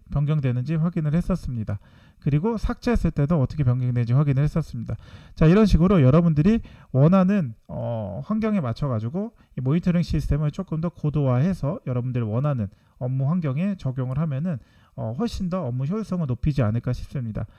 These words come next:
오토아키는 이런 식으로 좀 뭔가 이 매크로 자동화하는 데 굉장히 특화된, 어, 프로그래밍 언어이기 때문에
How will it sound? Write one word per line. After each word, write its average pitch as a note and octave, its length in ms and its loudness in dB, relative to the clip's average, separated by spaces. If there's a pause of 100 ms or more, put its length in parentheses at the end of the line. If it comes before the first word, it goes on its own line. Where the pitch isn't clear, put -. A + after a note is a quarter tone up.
(220)
오토아키는 A3 640 -2
이런 E3+ 220 0
식으로 C#3+ 480 -6
좀 C#3+ 200 -6
뭔가 B2 240 -2
이 A2+ 100 -2
매크로 B2+ 400 -6
자동화하는 E3+ 580 -4
데 D3 180 -4
굉장히 C3+ 300 -6
특화된, G3+ 500 -4 (380)
어, A#2 300 -4
프로그래밍 G#3+ 440 -4
언어이기 B2+ 280 -4
때문에 C#3+ 420 -4